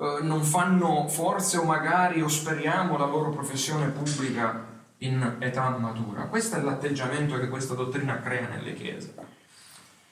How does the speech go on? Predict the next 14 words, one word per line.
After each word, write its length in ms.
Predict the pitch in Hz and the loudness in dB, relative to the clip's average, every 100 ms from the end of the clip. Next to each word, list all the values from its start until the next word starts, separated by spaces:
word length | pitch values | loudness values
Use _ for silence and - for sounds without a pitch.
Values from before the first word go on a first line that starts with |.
| _ | _
L'invenzione 960 | 160 190 190 190 - 233 214 175 147 170 | 2 4 6 6 6 6 6 4 4 0
della 200 | 151 160 | -2 0
scuola 340 | 151 - 185 170 | 2 2 2 2
domenicale 560 | 151 147 143 175 151 | 2 0 0 0 0
per 140 | 139 135 | 0 0
i 60 | |
bambini 460 | 131 135 131 165 147 | 0 -2 0 0 0
durante 380 | 139 151 156 143 | 0 0 -2 -2
il 60 | |
servizio 440 | 135 139 143 156 143 | -2 -2 -2 -2 -2
divino 320 | 135 139 120 | -2 0 0
per 140 | 131 | 0
me 140 | 135 156 | 0 0
rappresenta 840 | 139 139 139 143 170 156 147 131 | 0 -4 -4 -2 -2 0 -2 -4